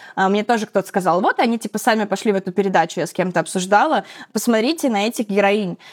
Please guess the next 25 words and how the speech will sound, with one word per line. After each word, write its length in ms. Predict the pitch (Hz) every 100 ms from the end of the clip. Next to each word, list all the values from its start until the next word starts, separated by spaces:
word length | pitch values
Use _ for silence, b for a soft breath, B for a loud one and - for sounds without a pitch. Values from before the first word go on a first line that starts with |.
| B
Им 180 | 226 226
там 260 | 214 220 -
от 200 | - 202
силы 440 | - 240 285 240 190
двадцать 400 | 185 208 - -
пять, 260 | 233 233
мне 140 | 214 202
кажется, 320 | 208 - 214
самый 300 | 214 196 190
старший, 720 | - 220 403 - - 180 -
ну, 140 | 233 226
вот 120 | 185
что-то 320 | - 226 220
в 40 | 202
этом 240 | 202 196
роде. 300 | 202 185 175
Им 40 |
всем 280 | 190 262 262
по 100 | 254
двадцать 440 | 202 208 247 208 202
лет. 280 | 190 277 - B B
Они 300 | 208 220 262
из 80 | 247
малюсеньких 720 | 254 269 330 349 277 240 220
городов, 640 | 214 214 202 202 240 403